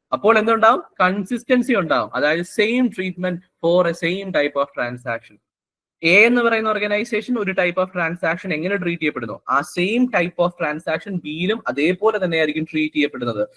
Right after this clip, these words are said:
ഒരു വ്യത്യാസവും ട്രീറ്റ്മെന്റ് ഉണ്ടാകത്തില്ല. കൺസിസ്റ്റൻസി ഉണ്ടാകും. കൺസിസ്റ്റൻസി ഉണ്ടാകുമ്പോൾ വിശ്വാസ്യത വരും, റിലയബിലിറ്റി ഉണ്ടാകും. എയുടെയും ബിയുടെയും ഫിനാൻഷ്യൽ സ്റ്റേറ്റ്മെന്റുകളെ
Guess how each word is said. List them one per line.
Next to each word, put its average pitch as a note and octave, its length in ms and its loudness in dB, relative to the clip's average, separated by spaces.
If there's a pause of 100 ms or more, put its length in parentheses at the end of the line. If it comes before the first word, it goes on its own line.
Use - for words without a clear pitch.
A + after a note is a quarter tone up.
(160)
ഒരു B2+ 120 2
വ്യത്യാസവും E3 560 2
ട്രീറ്റ്മെന്റ് F3 400 0
ഉണ്ടാകത്തില്ല. A#2 580 2 (240)
കൺസിസ്റ്റൻസി D#3 640 2
ഉണ്ടാകും. C#3+ 480 6 (760)
കൺസിസ്റ്റൻസി A#3 520 4
ഉണ്ടാകുമ്പോൾ A3+ 400 4
വിശ്വാസ്യത A#3 640 0
വരും, D#3+ 240 0 (220)
റിലയബിലിറ്റി G3 640 0
ഉണ്ടാകും. C#3+ 280 2 (220)
എയുടെയും D3+ 520 0
ബിയുടെയും E3 380 -4
ഫിനാൻഷ്യൽ D3 320 -6
സ്റ്റേറ്റ്മെന്റുകളെ D3+ 480 -4